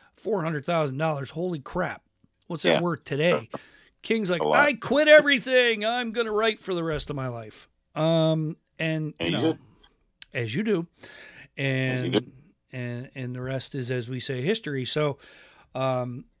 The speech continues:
Speaker 1: and then Salem's Lot was the next one, which is one of my favorite novels by anybody. Um,
Speaker 2: Uh-huh.
Speaker 1: and that was his tribute to Dracula, and a career in, in a, uh, multiverse was,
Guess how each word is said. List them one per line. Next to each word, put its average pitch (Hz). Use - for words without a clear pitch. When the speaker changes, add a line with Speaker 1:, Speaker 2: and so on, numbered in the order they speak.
Speaker 1:
and 139
then 135
Salem's 147
Lot 143
was 143
the 135
next 143
one, 170
which 135
is 120
one 127
of 123
my 120
favorite 123
novels 123
by 113
anybody. 123
Um, 120
Speaker 2:
Uh-huh. 78
Speaker 1:
and 117
that 120
was 120
his 127
tribute 127
to 120
Dracula, 139
and 131
a 123
career 135
in, 127
in 120
a, 110
uh, 104
multiverse 123
was, 120